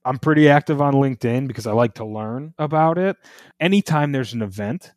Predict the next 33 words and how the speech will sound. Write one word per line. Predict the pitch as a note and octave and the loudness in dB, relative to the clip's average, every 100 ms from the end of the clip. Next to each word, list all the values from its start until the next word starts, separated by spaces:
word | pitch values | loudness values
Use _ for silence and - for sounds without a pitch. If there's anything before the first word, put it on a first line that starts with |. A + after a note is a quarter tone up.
| - | -4
if | B2 | -4
it's | G#2 | -4
virtual, | G2 D#3 D#3 D#3 D3+ D3 D3 | 0 2 2 -2 -4 -2 -4
if | C#3 | -8
it's | A2+ | -12
in | A2 | -14
person, | - - D3+ C3 D#3 D3+ - | -6 -2 0 -2 -6 -8 -4
it | D#3+ | -4
never | C3 C3+ D3+ F3+ | -2 0 0 -2
goes | C#3 A2 A#2 A2+ | -4 -4 -4 -6
to | - - | -12 -14
shake | A2 - G#2+ G2+ | -12 -6 -6 -4
a | G#2 | -6
hand, | G2 G2+ G2 F#2+ _ _ - | -4 -4 -4 -8 _ _ -6
make | G#2+ A2+ G#2+ | 2 2 2
an | A2 | -2
introduction, | G#2 - G2+ G2 F#2 - G2 | -4 -8 -8 -6 -6 -10 -12
and | F#2+ | -12
learn. | F#2+ F2+ F2 G2+ _ _ _ _ - | -12 -14 -20 -20 _ _ _ _ -6
But | A2+ A#2+ | 0 0
as | B2 A#2+ | 0 -4
far | - D3+ E3 | -2 0 0
as | C#3 | -2
ways | A#2+ B2 A#2+ A#2 A2 G#2 - _ | -4 -2 0 0 -2 -6 -12 _
that | A#2+ A2+ | 0 0
I | A#2 | 0
can | A#2 | -4
tell | G#2 A2 | -4 -2
you, | A2 | -2
I | A2 A2 | -2 -2
hear | B2+ C3 | -2 -2
more | A#2 A#2+ A2+ | -4 -4 -2
ways | A2 A2 G#2+ G2 - | -2 -2 -2 -6 -14